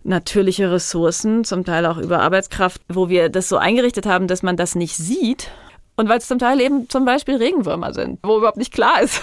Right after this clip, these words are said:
<laughs> wie die jetzt das schlecht finden sollen, dass die Bodenschichtung ruiniert wird durch den Biogas-Maisanbau. Trotzdem passiert es.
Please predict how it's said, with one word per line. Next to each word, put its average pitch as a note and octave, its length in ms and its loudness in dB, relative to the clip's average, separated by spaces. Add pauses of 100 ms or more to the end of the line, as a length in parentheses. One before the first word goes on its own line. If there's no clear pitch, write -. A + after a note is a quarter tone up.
(140)
<laughs> - 160 0
wie G#3 360 -4
die F3 380 -2
jetzt G3+ 400 0
das A3 160 0
schlecht E4+ 240 0
finden F#3 300 0
sollen, E3+ 420 0
dass - 300 -2
die D#3+ 320 0
Bodenschichtung E3+ 1160 -2
ruiniert E3+ 580 0
wird - 240 -4
durch D#3 300 -4
den D#3+ 220 -2
Biogas-Maisanbau. E3 1080 -2
Trotzdem F3 360 -4
passiert G#3 340 -2
es. - 220 -6